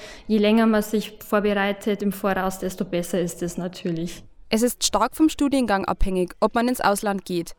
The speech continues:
Speaker 2: Bestimmte Studiengänge sind besonders auffällig und das nicht ohne Grund.
Speaker 1: Also das sind natürlich die Studiengänge, die ein Pflichtauslandssemester haben, also I M, V W L.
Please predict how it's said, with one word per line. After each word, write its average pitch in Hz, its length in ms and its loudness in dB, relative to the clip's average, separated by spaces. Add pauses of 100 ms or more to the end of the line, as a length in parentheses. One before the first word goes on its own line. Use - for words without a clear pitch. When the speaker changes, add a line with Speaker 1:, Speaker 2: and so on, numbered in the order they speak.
Speaker 2:
Bestimmte 311 400 0
Studiengänge 269 640 -2
sind 262 180 -2
besonders 285 440 2
auffällig 180 580 -4
und 202 140 -2
das 190 160 -2
nicht 220 240 -4
ohne 185 180 -2
Grund. 233 380 -4 (320)
Speaker 1:
Also 220 180 2
das 208 220 -2
sind 233 120 4
natürlich 226 480 2
die 226 120 2
Studiengänge, 226 840 4
die 202 140 2
ein 196 100 -2
Pflichtauslandssemester 240 1500 2
haben, 226 360 2
also 202 340 0
I 208 240 2
M, 214 320 0
V 208 320 -2
W 247 100 2
L. 269 360 2